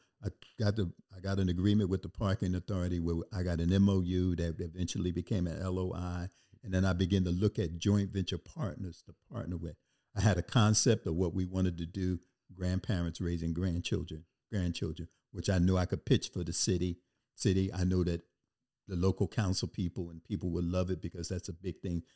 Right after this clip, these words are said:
that's happening across the country now. And that's how we got rolling in this particular deal. So what happened to our partners is, a, you know, we have a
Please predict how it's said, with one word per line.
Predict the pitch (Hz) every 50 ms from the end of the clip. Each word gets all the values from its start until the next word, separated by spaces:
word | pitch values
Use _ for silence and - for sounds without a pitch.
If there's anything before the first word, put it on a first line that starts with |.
| _ _ -
that's | 95 92 -
happening | 107 95 87 - 90 85 82 82
across | 80 - - 104 90 85 -
the | - 90
country | - 107 95 85 - 104 90
now. | 90 92 92 87 87 87 - _ _ _ _ _ _ _ _ -
And | 104 87 90
that's | 90 87 -
how | 107 87
we | 85 92
got | 85 87 85 - 92
rolling | 90 92 87 85 82 82 82
in | 80 82 82
this | 85 82 -
particular | - - - - 98 87 - 98 95
deal. | 92 104 101 90 76 80 85 _ _ _ _ _ _
So | - - 120
what | 98 107 98 92
happened | 113 117 117 123 120 147 123 104
to | 95
our | 92 90 87 -
partners | - - 123 120 117 113 110 110 98 95
is, | 92 82 85
a, | 85 82 -
you | - 101 95
know, | 85 82
we | 82 90 92
have | 92 101 92 82
a | 82 80